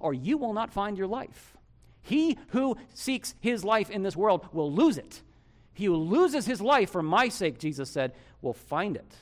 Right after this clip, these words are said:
That's practicing resurrection.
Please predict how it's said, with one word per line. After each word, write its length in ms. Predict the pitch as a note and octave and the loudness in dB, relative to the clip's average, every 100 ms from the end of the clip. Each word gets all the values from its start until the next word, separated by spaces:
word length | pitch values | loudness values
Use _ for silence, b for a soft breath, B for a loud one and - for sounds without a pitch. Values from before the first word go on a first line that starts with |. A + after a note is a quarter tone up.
| _ _ _ _ _ - _ _ _ _ _ - | _ _ _ _ _ -20 _ _ _ _ _ 0
That's 220 | E3+ A3+ | 0 0
practicing 480 | - F#3+ D#3+ C#3+ C3 | 0 -2 -2 -6 -4
resurrection. 580 | B2+ B2 D3 - - | -6 -4 -4 -4 -12